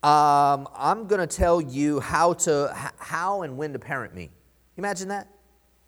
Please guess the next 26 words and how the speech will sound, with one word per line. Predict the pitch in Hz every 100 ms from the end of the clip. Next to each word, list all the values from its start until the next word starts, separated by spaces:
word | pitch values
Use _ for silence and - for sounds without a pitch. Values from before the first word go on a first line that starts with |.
| _ _ -
Um, | 151 147 131 - -
"Listen, | 170 160 147 117
this | 170 180
is | 185
how | 170 180
I | 165
like | 131 143 -
to |
be | 165 170
parented. | - 156 165 175 190 202 _ _ _ _ _ - _ _ _ _
Um, | 131 147
and | 151 139
this | 170
is | 185 151
an | 143
al-, | 123 127 135
this | 170 180
is | 151
when | 135 143
you're | 135
allowed | 127 120 123 120
to | 110
tell | - 135 113
me | 104 92
about | 90 87 85 -
stuff." | - 85 85 - - _